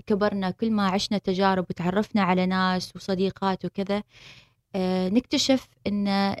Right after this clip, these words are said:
النصيحة الأولى اللي أمنا أو أختنا الكبيرة أو خالتنا عطتنا إياها إنه لا تثقوا في حد،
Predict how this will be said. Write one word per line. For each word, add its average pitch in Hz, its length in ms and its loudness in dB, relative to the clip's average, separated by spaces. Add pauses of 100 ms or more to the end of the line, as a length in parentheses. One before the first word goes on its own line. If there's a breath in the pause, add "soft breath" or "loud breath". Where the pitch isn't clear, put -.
النصيحة 208 540 0
الأولى 202 520 0 (300)
اللي 185 340 2 (720 soft breath)
أمنا 190 520 4
أو 175 240 -2
أختنا - 320 -2
الكبيرة 180 460 -2
أو 185 160 2
خالتنا 190 520 -4
عطتنا 185 360 -2
إياها 185 340 2
إنه 180 280 -2 (420)
لا 220 60 6
تثقوا 247 400 -2
في - 100 -18
حد، 180 200 2